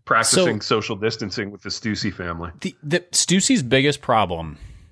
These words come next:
Speaker 2: was that he
Speaker 1: Mm-hmm.
Speaker 2: played in an era when the left tackles in the league were, like, he overlapped with the greatest left tackles in history.
Speaker 1: Yeah, that's true, dude. He was with, like, Jonathan Ogden, Tony Baselli,
Speaker 2: O-, Orlando
Speaker 1: um,
Speaker 2: Pace.
Speaker 1: Orlando Pace, yeah,
Speaker 2: Um,
Speaker 1: a
Speaker 2: who was
Speaker 1: bunch of
Speaker 2: the,
Speaker 1: great
Speaker 2: was it
Speaker 1: ones.
Speaker 2: Anthony Munoz,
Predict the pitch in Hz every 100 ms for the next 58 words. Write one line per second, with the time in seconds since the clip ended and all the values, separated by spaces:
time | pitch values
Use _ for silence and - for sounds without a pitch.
0 | _ 120 123 135 131 104 117 143 156 156
1 | 127 95 110 123 131 120 117 110 101 110
2 | 123 - 120 113 123 110 113 104 95 95
3 | 107 110 101 104 110 104 101 95 - _
4 | _ _ _ _ _ _ _ _ 131 127
5 | 147 143 143 156 143 120 120 - 110 -
6 | 95 107 107 101 98 95 - 104 - 95
7 | 87 78 85 - 76 65 _ _ _ _
8 | _ _ - 110 110 104 113 - 113 107
9 | 95 92 90 131 135 120 120 113 98 92
10 | - - _ _ - 101 98 101 104 113
11 | 110 110 110 107 110 92 90 87 - 110
12 | 104 104 101 98 98 110 107 120 110 107
13 | 87 87 - 127 123 123 117 - - -
14 | 110 110 110 107 98 - 107 107 104 110
15 | 101 95 139 113 110 131 147 98 92 127
16 | 120 127 131 117 117 120 123 120 120 110
17 | -